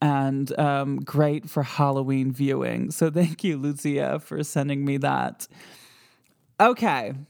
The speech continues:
so here we go. Let's get into this Halloween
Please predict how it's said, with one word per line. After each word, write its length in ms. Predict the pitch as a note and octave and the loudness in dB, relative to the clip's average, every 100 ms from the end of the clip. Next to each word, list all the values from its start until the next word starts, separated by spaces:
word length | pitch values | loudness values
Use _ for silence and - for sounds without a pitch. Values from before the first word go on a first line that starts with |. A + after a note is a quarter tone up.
| _ _ _ _ _ _ - | _ _ _ _ _ _ -2
so 120 | F3+ | 2
here 160 | G#3+ | 4
we 140 | C#4 D4 | 2 2
go. 480 | F#3+ C#3+ B2+ D#3 F3 | 2 2 0 -4 -2
Let's 240 | D#3+ F3+ - | 2 2 4
get 160 | A3 | 2
into 240 | G3 F#3+ G#3 | 2 0 2
this 340 | F#3 F#3+ - - - | 2 0 -4 -12 -12
Halloween 920 | - F3+ F#3+ G3 F3 F3 D#3+ D#3 E3 | 2 4 4 2 2 2 2 0 0